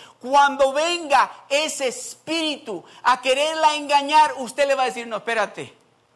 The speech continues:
que aquí hay alguien conmigo, que yo tengo una relación con él,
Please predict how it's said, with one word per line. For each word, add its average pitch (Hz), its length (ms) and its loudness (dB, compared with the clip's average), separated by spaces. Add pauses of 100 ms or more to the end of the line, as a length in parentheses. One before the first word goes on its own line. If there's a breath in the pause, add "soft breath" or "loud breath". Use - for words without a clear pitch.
(360)
que 185 80 -4
aquí 208 240 -6
hay 226 140 -6
alguien 214 460 -10
conmigo, 180 680 -16 (320 soft breath)
que 185 140 -10
yo 196 160 -10
tengo 208 260 -10
una 190 220 -6
relación 175 680 -10
con 165 280 -14
él, 139 260 -14